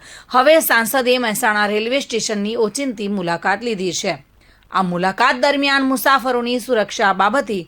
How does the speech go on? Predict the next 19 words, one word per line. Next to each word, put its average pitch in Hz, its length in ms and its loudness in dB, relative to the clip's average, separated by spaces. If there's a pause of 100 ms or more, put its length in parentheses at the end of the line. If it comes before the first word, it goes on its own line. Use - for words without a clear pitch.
(320)
સાંસદે 269 640 2
ચિંતા 233 420 0
વ્યક્ત 220 340 -4
કરી 247 320 0
હતી. 247 320 -2
એટલું 302 320 0
જ 277 60 -2
નહીં, 269 380 2 (380)
ઉપસ્થિત 320 560 0
રેલવેના 254 560 2
અધિકારીઓને 240 840 2
તમામ 208 440 0
પ્લેટફોર્મ 262 600 0
સી 247 180 -6
સી 262 180 -6
ટી 220 160 -8
વીથી 214 280 -4
સજ્જ 196 420 -2
કરવા 226 420 0